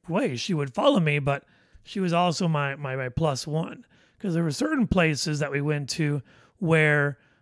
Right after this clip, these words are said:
um, where they're kind of exclusive. You, you know, really they didn't allow any outside folks to, any, any visitors, but she was with the entertainment. So she was able to,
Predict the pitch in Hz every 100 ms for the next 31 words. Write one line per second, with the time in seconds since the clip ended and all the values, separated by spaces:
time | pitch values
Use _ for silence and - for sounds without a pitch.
0 | - 175 147 135 127 160 _ _ _ _
1 | _ _ 170 156 156 143 165 160 139 123
2 | - 170 170 - 247 240 220 - 147 135
3 | 135 131 156 147 147 143 131 147 151 147
4 | 143 139 - - - _ - 165 156 143
5 | 170 139 139 - 156 151 131 - 135 123
6 | - _ _ - 170 170 151 139 165 151
7 | 170 - 220 196 156 151 - _ _ -
8 | - 190 185 175 147 151 214 165 - 254
9 | 170 156 143 165 175 165 - - _ _
10 | - 185 170 160 170 214 262 175 156 147
11 | 143 - 147 143